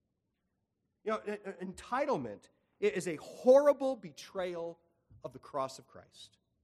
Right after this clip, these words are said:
Always remember your dependence on Jesus. And then the third challenge of our passage is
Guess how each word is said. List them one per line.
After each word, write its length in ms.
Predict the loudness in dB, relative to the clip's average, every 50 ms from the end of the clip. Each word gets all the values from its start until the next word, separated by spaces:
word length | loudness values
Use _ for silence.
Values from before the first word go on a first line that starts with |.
| _ _ _ _ _ _ _ _ _ _ _ _ _ _ _ _ _ -2
Always 500 | 0 2 4 4 6 6 4 4 2 0
remember 400 | 0 2 2 2 0 0 -4 -6
your 160 | -6 -8 -10
dependence 600 | -12 -14 -20 -16 -16 -14 -14 -14 -16 -20 -20 -20 -20 -20
on 80 | -20 -20
Jesus. 540 | -20 -20 -20 _ -20 _ _ -20 -20 -20 _ _ _ _ _ _ _ _ _ _ _ _ _ _ _ _ _ -14 -8
And 100 | -4 -2
then 100 | -2 -2
the 60 | -4
third 300 | -6 -4 -4 -4 -4 -6
challenge 340 | -6 -4 -2 -2 -4 -4 -6
of 80 | -10
our 80 | -12 -14
passage 600 | -14 -16 -16 -16 -16 -16 -18 -20 -20 -20 -20 -20 _ _ _ _ _ _ -20
is 180 | -18 -18 -18